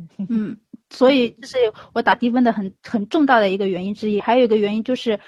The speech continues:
呃，我觉得如果你只想拍一个纯爱剧，那你就好好拍一个纯爱剧，不要去拿一个悬疑的I P改编来告诉大家，我拍了一部悬疑剧，然后你只讲了纯爱的内容是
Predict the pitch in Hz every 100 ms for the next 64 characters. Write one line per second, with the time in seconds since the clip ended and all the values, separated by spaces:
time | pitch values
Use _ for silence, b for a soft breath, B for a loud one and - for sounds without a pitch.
0 | B B B 202 165 202 - 226 262 254
1 | 277 247 226 214 240 254 226 - 233 226
2 | - 196 208 220 220 269 226 254 247 233
3 | 233 262 220 202 - 180 185 165 - -
4 | 262 269 277 226 208 226 240 220 B B
5 | - 220 254 247 226 220 240 - 269 196
6 | - 226 220 202 202 226 b b - 294
7 | 254 226 226 226 208 208 277 311 277 233
8 | 240 233 214 226 226 - 202 202 226 220
9 | 208 - 220 233 190 190 - 202 233 226
10 | 233 202 196 - 226 208